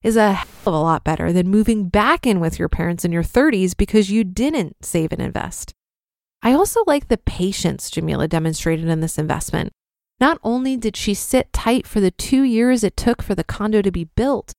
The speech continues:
but she also had patience to wait for the neighborhood to turn around and allow her asset to appreciate. There is always some risk to investing, but the longer time horizon you have,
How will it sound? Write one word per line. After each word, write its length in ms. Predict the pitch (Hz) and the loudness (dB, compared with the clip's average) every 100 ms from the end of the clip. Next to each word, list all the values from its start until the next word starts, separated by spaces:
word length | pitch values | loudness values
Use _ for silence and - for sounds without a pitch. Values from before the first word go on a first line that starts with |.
| _ _ - | _ _ -2
but 100 | - | -2
she 200 | 262 - | -4 2
also 420 | 254 302 - 370 | 2 2 2 0
had 320 | 294 254 - | 2 -4 -2
patience 520 | - 214 220 - 233 - | -2 0 0 -2 -4 0
to 180 | 226 | 2
wait 400 | 202 185 202 262 | 2 4 2 2
for 120 | - 202 | 0 2
the 120 | 185 | 2
neighborhood 520 | 175 202 202 214 202 | 2 2 2 4 2
to 100 | 180 | 0
turn 320 | - - 220 | -2 -2 0
around 400 | 262 196 185 185 - _ - | 2 2 2 -2 -6 _ -4
and 100 | 214 | 0
allow 460 | 208 208 220 277 | 0 0 0 0
her 180 | 262 254 - | 0 -2 -2
asset 420 | 220 247 214 - | -4 -2 -2 -2
to 140 | - | 0
appreciate. 640 | 185 - - - - 60 - _ _ _ _ _ - | 0 0 -2 -2 -6 -6 -8 _ _ _ _ _ 2
There 140 | 269 | 2
is 140 | 254 - | 2 -2
always 360 | 254 294 302 - | -2 0 -2 -4
some 400 | - 226 247 233 | -2 0 0 -2
risk 580 | 190 175 190 - - - | 0 2 2 -2 -10 -8
to 160 | - 175 | 0 2
investing, 640 | 160 156 - - 180 185 _ _ - | 2 -2 -4 -6 -6 -8 _ _ 0
but 140 | 214 | 2
the 100 | 214 | 2
longer 440 | 208 226 285 285 | 2 0 0 -2
time 520 | 262 - 208 190 247 262 | -2 -2 -4 -6 -4 -4
horizon 500 | 214 170 156 156 156 | -4 -2 -4 -2 -2
you 100 | 160 | -2
have, 320 | - - | -2 -4